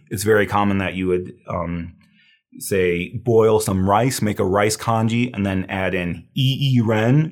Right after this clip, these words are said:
Job's Tears. Remember, we learned Yi Yi Ren from the drain dampness category, that it drains dampness, but also tonifies the spleen. And then you would add in Lianzi and Qian Shi, because again, both of these tonify the spleen, but also stop diarrhea. So it's like we're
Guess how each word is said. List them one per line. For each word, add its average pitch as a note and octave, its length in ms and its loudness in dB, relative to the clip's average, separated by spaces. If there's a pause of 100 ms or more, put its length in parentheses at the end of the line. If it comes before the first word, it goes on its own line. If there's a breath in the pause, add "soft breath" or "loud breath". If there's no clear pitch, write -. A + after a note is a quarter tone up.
Job's G#2+ 400 0
Tears. B2+ 360 0
Remember, G2+ 380 0
we F#2+ 140 0
learned F#2 280 -2
Yi G#2+ 80 -6
Yi G#2 260 -4
Ren G2 260 0
from F#2+ 140 -2
the F#2 80 -2
drain G2 440 -2
dampness F#2 400 -4
category, G#2 480 2
that F2+ 160 -4
it - 140 -10
drains F#2+ 360 -2
dampness, F#2+ 460 -4
but F#2+ 140 -4
also F#2 200 -2
tonifies F#2 600 -2
the G2 60 -8
spleen. B2 380 2
And B2 120 -4 (340 loud breath)
then G#2+ 140 0
you G#2 80 2
would G2 100 2
add G2 180 0
in F#2+ 220 -2 (100)
Lianzi G#2 880 2
and F#2+ 340 -4
Qian G#2+ 580 -2
Shi, C3+ 640 2
because G2+ 240 -4
again, A#2+ 300 -2 (360 soft breath)
both G#2+ 240 2
of G2 100 0
these F#2+ 340 -2
tonify A2 540 0
the F#2 80 -2
spleen, G2+ 380 -2
but F#2+ 120 -2
also F#2 340 -2
stop - 400 -4
diarrhea. F2 600 -2
So - 160 -4
it's F2 120 -6
like F2+ 140 -4
we're E2+ 200 -4